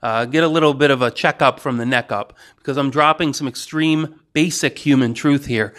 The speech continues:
If you haven't gotten it yet, it's because you don't want to know. Ego. When you get angry at something and when you get violent about it, it is typically because someone has exposed a part of you that you are not willing to see, that you do not like. You do not want to face that. It's something you've been hiding.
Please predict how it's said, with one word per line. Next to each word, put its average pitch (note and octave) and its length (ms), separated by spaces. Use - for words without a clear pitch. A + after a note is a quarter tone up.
If C#3 120
you D3 120
haven't D#3+ 260
gotten C#3+ 300
it B2+ 60
yet, A#2+ 220
it's - 120
because C3+ 400
you C#3 100
don't B2+ 300
want B2 260
to C3+ 100
know. A2 340
Ego. C#3 560
When C#3+ 160
you G3+ 100
get G#3+ 180
angry F3 320
at E3+ 120
something F3 340
and B2+ 80
when C3+ 100
you D#3+ 80
get B2+ 220
violent C3+ 380
about A2 260
it, A2 140
it A#2+ 140
is A2+ 100
typically F3+ 380
because C#3+ 340
someone E3+ 260
has D3 180
exposed D3 480
a C3 40
part F3+ 280
of C3+ 100
you B2 140
that A#2+ 120
you D3 160
are C3 60
not D3 300
willing C#3+ 300
to B2 60
see, B2 200
that A2+ 140
you D3+ 140
do C#3+ 140
not B2+ 320
like. A2+ 560
You F3 220
do D#3 160
not C#3+ 260
want C3+ 180
to A2+ 40
face C#3+ 400
that. G#2 180
It's A#2 120
something D3+ 260
you've C#3+ 140
been C3 100
hiding. A2+ 500